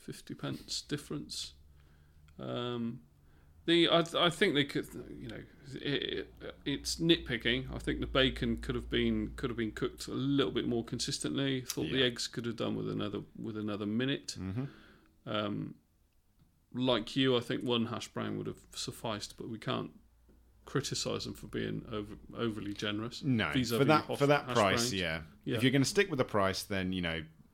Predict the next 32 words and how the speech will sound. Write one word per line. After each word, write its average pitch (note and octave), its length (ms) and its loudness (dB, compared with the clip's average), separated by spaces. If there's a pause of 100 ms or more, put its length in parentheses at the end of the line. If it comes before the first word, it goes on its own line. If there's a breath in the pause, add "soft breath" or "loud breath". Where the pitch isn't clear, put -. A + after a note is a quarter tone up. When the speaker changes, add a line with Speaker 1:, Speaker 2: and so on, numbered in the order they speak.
(180)
Speaker 2:
more, G2 540 0 (160)
more F#2+ 220 -2
is F2 100 -4
better. D#2+ 440 -4 (120)
Speaker 1:
Yeah. F2+ 520 2
Speaker 2:
Um, D#2+ 180 -6 (260)
but F#2 260 0
if F#2+ 180 -4
you G2 120 0
were F#2+ 80 -2
gonna F#2 180 -2
go, F2+ 200 0
"We're F#2 120 -4
gonna F#2+ 120 -4
make F#2+ 120 -2
the F#2 60 -10
breakfast F2+ 400 -6
cheaper," E2+ 480 0 (640)
vis-a-vis F#2 800 0 (240)
get F#2 240 2
rid F#2 180 -4
of D#2+ 320 -6 (120)
one F2 260 -2
hash E2 240 -4
brown, C#2+ 340 -8 (200)
then A#2+ 140 2
Speaker 1:
Yeah. G2 40 2
Speaker 2:
I'm F#2+ 60 -2
gonna G2+ 120 -2
go, G#2 160 -2
"Yeah, - 100 -6 (340)
fine." E2 220 -4